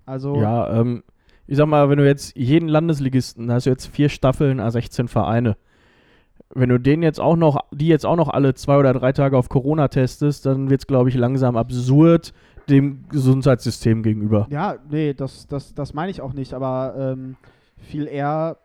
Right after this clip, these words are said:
Speaker 1: geht's darum, dass man einf-, einfach sagt, okay, ähm, 'ne Quarantäne kann man sich selbst verschreiben. So, ich muss euch auch ganz ehrlich sagen, das Beispiel von Heiko Herrlich,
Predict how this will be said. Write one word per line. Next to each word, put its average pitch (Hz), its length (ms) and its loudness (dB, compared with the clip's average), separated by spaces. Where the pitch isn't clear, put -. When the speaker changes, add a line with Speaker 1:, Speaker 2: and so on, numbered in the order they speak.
Speaker 1:
geht's - 280 -10
darum, 143 360 -6
dass 143 140 -10
man 139 120 -10
einf-, 139 300 -10
einfach 135 320 -12
sagt, 135 240 -14
okay, 135 400 -8
ähm, 131 400 -8
'ne 135 420 -4
Quarantäne 147 600 -8
kann 147 160 -12
man 151 140 -8
sich 147 120 -14
selbst 147 240 -10
verschreiben. 165 720 -10
So, 156 380 -6
ich - 100 -18
muss 165 140 -12
euch 160 120 -14
auch 135 80 -16
ganz 147 200 -12
ehrlich 151 160 -12
sagen, 147 140 -12
das 143 120 -14
Beispiel 147 280 -12
von 143 140 -14
Heiko 135 240 -12
Herrlich, 143 400 -8